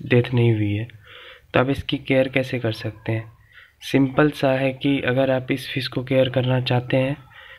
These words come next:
तो सबसे पहले इसमें एक्वेरियम वाटर ही यूज़ करें, जो कि आपके पास फ़िल्टर किया हुआ वाटर हो वही यूज़ करें,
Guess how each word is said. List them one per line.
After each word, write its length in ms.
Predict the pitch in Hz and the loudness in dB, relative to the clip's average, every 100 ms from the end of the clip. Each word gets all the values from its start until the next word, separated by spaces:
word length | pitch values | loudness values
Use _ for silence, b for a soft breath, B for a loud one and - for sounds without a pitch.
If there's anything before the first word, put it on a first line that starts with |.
| B | B
तो 80 | 127 | 0
सबसे 340 | 131 127 139 | 0 0 -2
पहले 280 | 131 131 131 | 2 2 2
इसमें 280 | 127 - 135 | 0 0 0
एक्वेरियम 640 | 139 139 - 131 135 139 127 | 0 -4 0 0 2 2 2
वाटर 380 | 123 127 135 | 0 2 0
ही 140 | 135 135 | 2 0
यूज़ 300 | 123 117 - | 0 0 -2
करें, 260 | 107 104 104 - _ B B B B - | -4 -4 -6 -14 _ B B B B -4
जो 100 | 131 | -2
कि 180 | 123 135 | 0 4
आपके 300 | 123 120 127 | 4 4 -2
पास 320 | 123 131 131 - - - - - | 0 0 0 -6 -16 -18 -16 -4
फ़िल्टर 360 | 123 120 131 131 - | -4 4 2 2 -6
किया 180 | - 127 | 2 4
हुआ 280 | 127 127 127 127 - - | 4 4 2 0 -6 -10
वाटर 420 | 123 117 120 127 | 0 2 4 2
हो 120 | 131 127 | 2 2
वही 240 | 120 123 | 2 2
यूज़ 300 | 120 117 - | 2 0 0
करें, 280 | 123 131 | 0 0